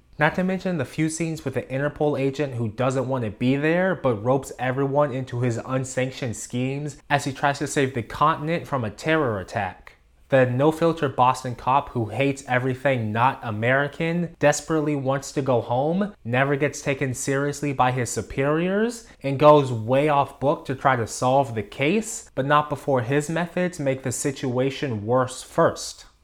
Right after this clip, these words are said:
While I do like Frank Grillo, his role in this one was a bit disappointing. And I'm not quite sure why he had to be in this movie, as his character didn't do anything of substance and ultimately had no real arc in the story.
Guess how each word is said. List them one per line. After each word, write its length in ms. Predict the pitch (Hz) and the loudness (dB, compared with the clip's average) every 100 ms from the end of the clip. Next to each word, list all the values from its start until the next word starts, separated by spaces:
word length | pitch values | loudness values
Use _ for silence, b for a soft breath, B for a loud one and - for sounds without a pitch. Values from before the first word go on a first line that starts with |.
| _ | _
While 200 | 135 143 | 6 8
I 100 | 143 | 8
do 260 | 117 147 180 | 6 2 2
like 240 | 160 160 | 4 2
Frank 340 | 160 - 151 113 | 0 0 0 -2
Grillo, 600 | 117 135 165 196 233 208 | 0 4 6 6 4 2
his 260 | 151 160 | 0 0
role 480 | 123 117 139 175 202 | 0 4 6 6 4
in 180 | 147 131 | 0 0
this 240 | 143 160 | -2 -2
one 380 | 202 208 240 214 | -2 0 0 0
was 180 | 135 135 | 0 0
a 80 | 123 | -2
bit 400 | 104 131 156 - | -2 -2 -2 -2
disappointing. 920 | 131 - 98 - 147 139 90 87 92 - _ - | -4 -2 -4 0 0 0 -6 -10 -16 -20 _ 0
And 60 | |
I'm 120 | 139 139 | 0 2
not 220 | 165 - | -2 -2
quite 260 | - 160 | 2 2
sure 240 | - - 160 | 2 -6 0
why 200 | 147 147 | 2 2
he 180 | 135 107 | 0 -2
had 280 | 120 123 | 0 0
to 100 | - | -2
be 160 | 131 135 | -4 -4
in 120 | 127 | -4
this 200 | 113 101 | -4 -6
movie, 680 | 117 135 139 180 196 196 - | -4 -4 -4 -4 -4 -6 -6
as 140 | - - | -8 -6
his 180 | 113 - | -6 -8
character 920 | - 131 151 170 - 214 208 127 - | -4 0 0 0 -2 -2 -2 -4 -4
didn't 300 | 147 151 131 | -4 -2 -4
do 180 | 147 107 | -4 -4
anything 500 | 123 143 143 156 120 | -6 -6 -4 -4 -4
of 100 | - | -6
substance 760 | - 135 135 - 196 185 - - | -4 -4 -4 -4 -4 -4 -8 -8
and 160 | 120 - | -8 0
ultimately 720 | 135 156 185 180 175 185 180 | 0 2 -2 -2 -2 -2 -2
had 300 | 123 123 135 | -2 -2 -2
no 160 | 151 123 | -2 -2
real 400 | 104 113 139 131 | -4 -2 0 0
arc 360 | - 123 143 147 | 0 -2 -2 -2
in 120 | 117 | -4
the 100 | 98 | -6
story. 720 | - - 147 139 90 76 92 | -6 0 2 2 -2 -8 -16